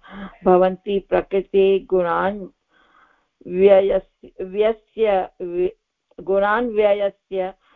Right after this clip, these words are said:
प्रभावात्, तथा च यावत् पर्यन्तं प्रकृतिप्रभावे एकः अपि जीवात्मा वर्तते, तावत् पर्यन्तं विचारतरङ्गस्य अथवा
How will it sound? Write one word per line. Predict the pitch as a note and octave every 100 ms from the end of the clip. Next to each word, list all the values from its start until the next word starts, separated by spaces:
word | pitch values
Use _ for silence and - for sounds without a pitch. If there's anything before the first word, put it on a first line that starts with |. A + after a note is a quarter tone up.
| _ _
प्रभावात्, | G3 G3 F#3 G#3+ F#3+ F3+ F3+ F#3+ -
तथा | F3 G#3+ F#3 G3
च | -
यावत् | F#3+ F3+ F3 F3 F3+ A3+ _ F#3+
पर्यन्तं | F3+ F3 E3+ D3+ F3 - - G#3 - -
प्रकृतिप्रभावे | F#3 G#3 G#3+ A3+ A3+ F#3+ F3+ E3+ E3+ F3+ F#3
एकः | - F#3+ G3 - A#3 A#3
अपि | G3+ - G3 F3+
जीवात्मा | F#3 F3 E3+ - F#3 F3+
वर्तते, | E3+ E3 - E3 - E3+ F3 - _ _ _ _
तावत् | G3+ F#3 F#3 G3 -
पर्यन्तं | F3+ F3+ F3 - F3+
विचारतरङ्गस्य | - F3 F3 - F3 F3+ F#3 - E3+ E3+ D#3+ E3 -
अथवा | D#3 D3 - E3+ E3